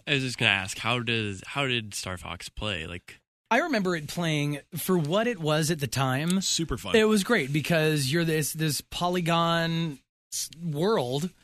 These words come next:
Speaker 2: where it was like you could tell they were just discovering how to get three D into a game, like, in a workable way.
Speaker 3: Yeah.
Speaker 2: And it was on, it was, uh, like, almost, did you ever play Space Harrier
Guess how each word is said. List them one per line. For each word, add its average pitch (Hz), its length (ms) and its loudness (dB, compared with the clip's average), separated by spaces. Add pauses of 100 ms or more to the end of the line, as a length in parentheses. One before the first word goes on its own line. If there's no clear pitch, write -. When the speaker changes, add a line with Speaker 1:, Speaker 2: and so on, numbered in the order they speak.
(400)
Speaker 2:
where 147 180 4
it - 20 4
was 139 140 2
like 151 180 4
you 151 100 2
could 135 140 0
tell 175 160 4
they 160 100 4
were 151 120 2
just 165 240 0
discovering 151 400 2
how 143 180 2
to 156 80 2
get 135 200 0
three 147 240 -2
D 143 180 2
into 135 220 -2
a 127 40 -2
game, 131 440 -2
like, 127 360 -4 (260)
in 151 120 -2
a 127 60 -2
workable 127 520 -2
way. 117 320 -2
Speaker 3:
Yeah. 107 140 -8 (460)
Speaker 2:
And 165 140 6
it 165 100 4
was 156 200 0 (100)
on, 156 680 0
it 170 80 -2
was, 156 180 0
uh, 131 500 -2 (300)
like, 151 180 0
almost, 185 280 2
did 170 100 -4
you 226 80 0
ever 247 60 0
play 214 160 0
Space - 340 -2
Harrier 165 480 0